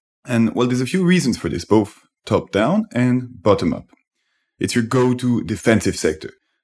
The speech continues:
Now, healthcare has performed better than most, actually, with ten percent outperformance versus the broad market globally. And that's not just value inflation, right? So the sector as a whole, it's delivered an average annual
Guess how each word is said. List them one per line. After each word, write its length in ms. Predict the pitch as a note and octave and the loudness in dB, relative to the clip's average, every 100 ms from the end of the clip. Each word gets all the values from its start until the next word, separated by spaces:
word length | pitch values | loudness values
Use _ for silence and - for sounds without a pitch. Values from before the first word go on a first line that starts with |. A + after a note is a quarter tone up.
| _ | _
Now, 340 | - G2 G2 F#2+ | -4 0 0 0
healthcare 360 | A#2 C#3 D#3+ | 0 -2 0
has 140 | A#2+ G2 | -2 -2
performed 440 | G#2 - G#2 F2+ | -4 -2 0 2
better 240 | A2+ D3+ B2 | 4 4 2
than 140 | A2 | -2
most, 320 | C3+ D3 F2 | 0 0 -2
actually, 300 | D2 C#2+ D#2 | -4 -4 -2
with 240 | E2+ E2 - - | -2 -2 -6 -2
ten 220 | B2+ C3 | 0 2
percent 500 | C3 - D3 D#3+ - _ _ - | 0 0 0 -2 -6 _ _ 0
outperformance 560 | B2+ B2+ B2+ C#3+ F3 G3 | 0 0 -2 -2 0 0
versus 260 | B2 A#2 | -2 -2
the 40 | G#2+ | -4
broad 300 | F2+ A2+ A2 | 0 0 2
market 340 | G2+ G#2+ C3+ - _ - - | 0 0 -2 -4 _ -12 0
globally. 360 | G#2+ E2 - - _ _ _ _ _ | 2 2 -4 -16 _ _ _ _ _
And 140 | C3 C3+ | -2 -2
that's 160 | C#3 | 0
not 160 | D#3 D3 | -2 -2
just 180 | C#3 A2+ | -2 0
value 280 | B2+ C#3+ | 0 2
inflation, 500 | A#2 - F2 - - - _ | 0 -2 -4 -4 -10 -14 _
right? 220 | E2+ G2 | -4 -2
So 120 | - | 0
the 120 | G2+ G#2 | 0 2
sector 520 | - A#2+ - A2 - - - - | 0 0 2 0 0 -8 -12 -6
as 160 | F#2 | -2
a 60 | G2 | -2
whole, 380 | A2 A#2+ A#2+ A#2+ - _ - | 0 2 0 -4 -20 _ -4
it's 160 | - | -2
delivered 340 | - B2+ C3 B2 | 0 0 0 0
an 160 | A2+ | 0
average 400 | A2+ D3+ D#3+ D3+ - | 0 0 0 -4 -2
annual 360 | C#3 C#3+ C3 | 0 2 0